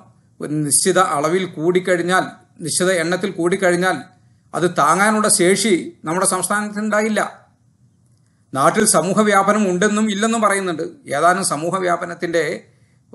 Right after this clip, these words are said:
ആ, അരികത്ത് അടുത്ത് എത്തി നിൽക്കുകയാണ്. ഉറവിടമില്ലാത്ത പല കോവിഡ് കേസുകളും റിപ്പോർട്ട് ചെയ്യപ്പെടുന്നുണ്ട്.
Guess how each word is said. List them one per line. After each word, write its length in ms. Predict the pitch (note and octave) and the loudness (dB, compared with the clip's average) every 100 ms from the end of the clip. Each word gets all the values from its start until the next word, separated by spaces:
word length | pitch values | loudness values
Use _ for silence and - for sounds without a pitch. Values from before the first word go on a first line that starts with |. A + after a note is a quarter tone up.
| - | -10
ആ, 100 | C3 C3 - - _ _ D3+ | -4 -4 -6 -12 _ _ -6
അരികത്ത് 580 | D3 E3+ G#3 G#3 F3 - | -2 0 0 2 -2 -2
അടുത്ത് 420 | C#3 E3+ F3 G#3+ F3 | -2 0 0 0 0
എത്തി 200 | F#3 G3+ | -4 -2
നിൽക്കുകയാണ്. 520 | F3 E3 F#3 D#3+ A#2+ - _ _ _ _ _ _ _ _ _ _ _ _ _ _ D3+ | -4 0 0 0 -2 -10 _ _ _ _ _ _ _ _ _ _ _ _ _ _ 0
ഉറവിടമില്ലാത്ത 840 | E3+ G3 A3 A3+ G3+ G#3 G#3 G#3 | 2 4 4 2 2 2 4 2
പല 220 | G#3+ F3 | 2 2
കോവിഡ് 340 | G#3 F#3 G3 G#3 | 2 2 2 2
കേസുകളും 380 | G3 G3 G3 F#3+ | 0 2 0 -2
റിപ്പോർട്ട് 300 | E3 F#3+ F3 | -2 -2 0
ചെയ്യപ്പെടുന്നുണ്ട്. 500 | F#3 E3+ E3 D#3 | -2 -2 -4 -8